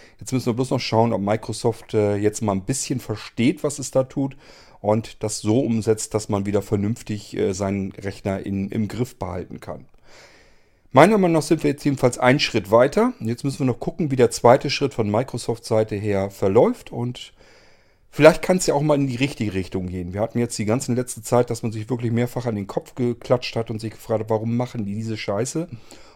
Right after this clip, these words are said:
Und, äh, vielleicht geht's jetzt mal ein bisschen in die andere Richtung. Das kann ja gut sein, dass sie ein Einsehen haben. Und dann sind wir wieder besseren Zeiten entgegengehend. So, ihr Lieben, ich wollte euch nur darüber informieren, weil ich nicht weiß, wie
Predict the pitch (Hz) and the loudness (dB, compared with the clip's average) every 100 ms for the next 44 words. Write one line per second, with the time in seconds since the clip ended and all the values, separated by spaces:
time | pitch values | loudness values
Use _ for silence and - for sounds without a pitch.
0 | _ 113 110 110 107 107 107 - 113 110 | _ -2 0 -2 -2 0 0 0 -2 -2
1 | - 104 101 110 - 107 98 85 - 123 | 0 0 0 -2 -2 -2 -2 -4 -4 -6
2 | 117 117 117 107 95 - 120 110 95 92 | -4 -4 -4 -4 -6 -6 -4 -2 -2 -4
3 | - 98 104 92 - 92 92 98 98 92 | -4 -2 -2 -6 -6 -6 -4 -4 -6 -6
4 | 95 98 98 - - - _ - 95 90 | -6 -8 -8 -14 -20 -20 _ -6 -6 -6
5 | - - 92 95 95 - _ - - 90 | -10 -8 -6 -6 -10 -18 _ -20 -14 0
6 | 113 131 117 110 104 101 95 110 - 104 | 2 6 4 6 6 6 2 0 0 -4
7 | 98 - 104 98 76 98 95 98 90 82 | -4 0 0 0 -6 -6 -4 -4 -4 -8
8 | 80 80 - _ _ _ _ _ _ - | -12 -14 -20 _ _ _ _ _ _ -20
9 | - - 196 180 139 120 107 - 160 165 | -20 -2 2 4 4 2 2 6 6 8
10 | 147 151 165 147 139 139 123 - 113 117 | 4 4 6 4 4 2 2 0 0 2
11 | 180 233 120 104 - 104 - 101 113 - | 4 2 0 -4 -2 -6 -2 0 2 0
12 | - 101 104 104 | -6 -4 -4 -4